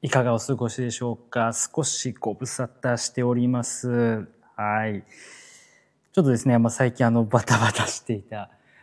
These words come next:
部分もありまして、えー、あの、プライベートももちろんバタバタしてたんですけども、ちょっとね、仕事の方もね、結構バタバタしてたものもありましてね、ちょっとその辺の話もね、また、いつかどこかでしたいなと思いますけども、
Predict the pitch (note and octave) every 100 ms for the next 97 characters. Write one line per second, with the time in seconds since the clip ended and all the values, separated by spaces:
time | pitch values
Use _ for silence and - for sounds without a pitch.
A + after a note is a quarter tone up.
0 | _ C3+ A#2 G#2+ G#2 G#2+ A2 A2 A2 -
1 | - G2 G2 - - A2 G#2 G2+ G2 A2
2 | G#2+ G#2+ G#2 G2 - D3 D#3+ F#3 D#3 F#3
3 | F3+ F#3 - _ E3 D#3 F#3 D#3 C#3 C#3+
4 | B2 A#2+ A#2+ G#2+ G#2 G#2 - A2 F#2 F#2+
5 | A2 A#2 G#2 G#2 G#2 - - - - A#2
6 | A2 G#2+ - C#3+ F3 G3 F#3 F#3+ F#3 C3
7 | G#2+ G#2 - C#3 - B2 C3 B2+ G#2+ G#2
8 | - A#2 G#2 G2 A2 A2 G#2 G#2 G#2 G2+
9 | - F2 G2 G3 G3+ G3 G3 F3+ F#3 E3+
10 | E3+ - A2 G#2+ G#2 G#2+ - - - -
11 | - _ - A#2 - G#2 G#2+ G2 F#2 F#2+
12 | - F#2+ F2+ F#2+ - G2 G2 G2+ G#2+ A#2
13 | - - A2+ A2 A2+ B2 A2+ F#2+ -